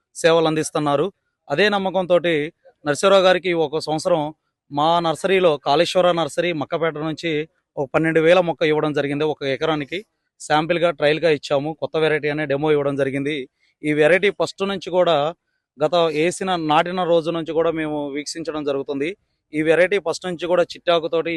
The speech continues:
ఏపుగా పెరుక్కుంటా, గుబురుగా వస్తూ, కాయ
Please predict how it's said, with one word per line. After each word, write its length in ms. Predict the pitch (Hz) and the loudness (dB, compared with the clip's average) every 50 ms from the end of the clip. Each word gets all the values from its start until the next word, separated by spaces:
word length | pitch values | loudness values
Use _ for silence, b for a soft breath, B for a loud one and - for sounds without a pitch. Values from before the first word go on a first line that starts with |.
| 147 143 151 | -2 0 0
ఏపుగా 280 | 160 147 170 165 175 | 0 0 0 0 0
పెరుక్కుంటా, 460 | 156 147 151 151 - 160 156 147 160 160 156 143 | 0 0 -2 -4 -4 -6 -8 -6 -4 -6 -4 -6
గుబురుగా 340 | 143 139 151 160 156 165 160 147 | -6 -6 -6 -2 -2 -2 -2 -2
వస్తూ, 400 | 135 - - - 160 156 139 139 _ _ _ _ _ _ _ - | -4 -8 -8 -6 -4 -4 -4 -6 _ _ _ _ _ _ _ 0
కాయ 380 | 147 147 151 160 160 147 143 143 | 2 4 4 6 4 4 2 0